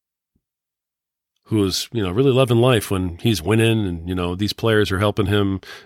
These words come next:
make more money and get better jobs and, you know, move through life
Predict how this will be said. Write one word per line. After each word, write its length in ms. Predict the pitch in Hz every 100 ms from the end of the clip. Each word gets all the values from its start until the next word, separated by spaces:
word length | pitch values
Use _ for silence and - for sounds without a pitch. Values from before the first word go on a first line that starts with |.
| -
make 220 | 107 101
more 180 | 110 104
money 360 | 104 110 113
and 160 | 98 90
get 180 | 107 101
better 200 | 107 101
jobs 640 | 101 104 104 104 104 95
and, 260 | 87 82 82 -
you 100 | 92
know, 280 | 92 101 - _ _ _ _ _ _ _ _ _ _ _ _ _ _ _ _ _ _
move 140 | 120 -
through 160 | 120
life 420 | 110 87 - -